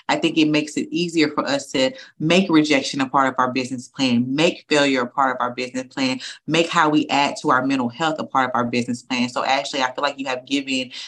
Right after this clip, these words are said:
a lot of information on how people can do those things, and that's really, really great. Um, so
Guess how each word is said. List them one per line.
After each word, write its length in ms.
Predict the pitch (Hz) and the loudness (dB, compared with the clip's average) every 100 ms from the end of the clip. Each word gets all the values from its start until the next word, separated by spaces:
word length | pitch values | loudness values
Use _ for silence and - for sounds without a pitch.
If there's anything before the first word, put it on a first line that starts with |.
| - | -4
a 140 | - 135 | 0 4
lot 200 | 143 147 | 4 2
of 80 | 139 | 0
information 680 | 151 151 131 131 135 - 131 | -4 -4 -2 -2 -2 -4 -2
on 160 | 135 | -2
how 160 | 139 131 | 0 -4
people 300 | - 147 131 | -4 -10 -10
can 220 | - 123 | -4 -4
do 160 | 120 127 | -2 -4
those 280 | 113 117 - | -4 -6 -4
things, 240 | 120 123 | -4 -2
and 100 | 123 | 0
that's 220 | 120 - | 0 -2
really, 180 | 120 123 | -6 -6
really 200 | 117 117 | -6 -8
great. 420 | - 120 110 - - - 190 - | -4 -4 -4 -8 -14 -14 -6 0
Um, 260 | 170 170 | 2 2
so 560 | 170 180 165 156 151 | 0 2 4 6 4